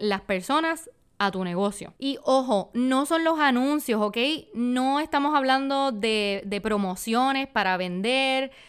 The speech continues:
no es que publiques tu producto y digas, "Cómpralo ahora, vale tanto". No,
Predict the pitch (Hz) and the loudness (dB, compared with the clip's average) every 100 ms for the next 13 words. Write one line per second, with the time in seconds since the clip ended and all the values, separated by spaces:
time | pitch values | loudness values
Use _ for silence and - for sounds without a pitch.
0 | - 214 220 214 254 269 226 262 240 233 | -10 -2 0 0 0 -2 0 -2 -2 -2
1 | 254 262 226 226 208 233 269 240 247 247 | -2 -2 -2 0 2 2 0 0 2 4
2 | 247 247 - 226 214 208 220 233 233 233 | 4 2 -2 -4 -4 -2 -2 -2 0 0
3 | 233 240 262 339 330 330 320 330 320 254 | 0 0 2 4 4 6 6 6 6 6
4 | 226 233 269 262 262 247 226 185 202 214 | 4 2 2 2 2 0 -4 -6 -6 0
5 | 226 196 160 | 2 0 -2